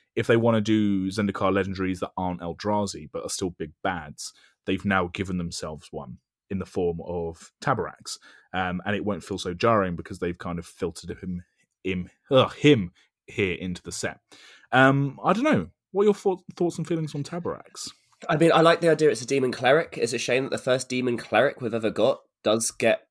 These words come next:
Speaker 2: outshined. And this is the other thing. Once Eldrazi have gone, okay, you had Halo Hunter from the original Zendikar, fair enough. Like, cool, like, demons aren't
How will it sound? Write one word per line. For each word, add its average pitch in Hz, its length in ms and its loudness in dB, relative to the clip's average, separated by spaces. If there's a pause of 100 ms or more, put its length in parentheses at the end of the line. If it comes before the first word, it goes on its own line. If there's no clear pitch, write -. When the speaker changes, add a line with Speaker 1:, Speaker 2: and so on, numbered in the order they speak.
Speaker 2:
outshined. 113 340 0
And 156 80 4
this 175 80 0
is 165 40 -6
the 160 80 2
other 143 100 2
thing. 123 200 -2
Once 160 380 0
Eldrazi 123 420 0
have 110 100 -2
gone, 92 520 0
okay, 131 220 -2
you 120 80 0
had 123 140 0
Halo 110 320 2
Hunter 107 300 -4
from 110 140 -6
the 98 60 -2
original 98 360 -4
Zendikar, 98 480 -4
fair 92 200 -4
enough. 95 280 -6
Like, 87 220 -4
cool, 101 220 -4
like, 95 240 0
demons 98 360 -4
aren't 92 260 -2